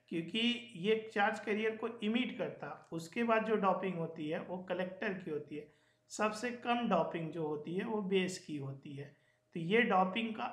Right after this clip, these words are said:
order है, ठीक है ना। डोप-, जो base का, अ, बहुत ज़्यादा कम होता है, ठीक है ना। Base का doping very, very less than,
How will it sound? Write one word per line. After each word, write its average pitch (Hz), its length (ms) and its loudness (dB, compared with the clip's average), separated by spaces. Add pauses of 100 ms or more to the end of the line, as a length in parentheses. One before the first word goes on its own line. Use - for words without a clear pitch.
order 151 340 -2
है, - 240 -12
ठीक 185 100 -8
है 196 60 -4
ना। - 160 -6
डोप-, 175 420 -4
जो 165 260 2
base 190 440 4
का, 233 40 -6 (560)
अ, 185 540 -4 (340)
बहुत 220 180 4
ज़्यादा 190 280 2
कम 175 140 -2
होता 143 320 -6
है, - 140 -6
ठीक - 340 -16
है 175 60 -8
ना। 190 180 -6 (180)
Base 175 360 -2
का 185 80 -4
doping 165 380 -4
very, 170 140 -4
very 170 260 -4
less 180 180 -4
than, - 220 -6